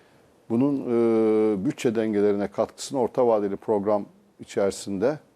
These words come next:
e, veriler netleştikçe de paylaşabiliriz diyor Sayın Bakan. Yani bir,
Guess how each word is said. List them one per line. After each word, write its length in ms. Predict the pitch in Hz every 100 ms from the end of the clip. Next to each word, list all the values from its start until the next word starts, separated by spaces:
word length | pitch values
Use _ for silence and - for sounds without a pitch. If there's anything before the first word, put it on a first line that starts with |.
| -
e, 40 | 107 101 98 95 95 95 92 95 92 95 95 90 90 85 95
veriler 360 | 110 123 127 120
netleştikçe 760 | 110 104 - 98 - - 165
de 80 | 147
paylaşabiliriz 800 | - 113 113 - 110 110 110 87
diyor 140 | 87 78
Sayın 280 | - 87 85
Bakan. 300 | 80 107 139 _ _ _ -
Yani 320 | 117 123 95
bir, 160 | 139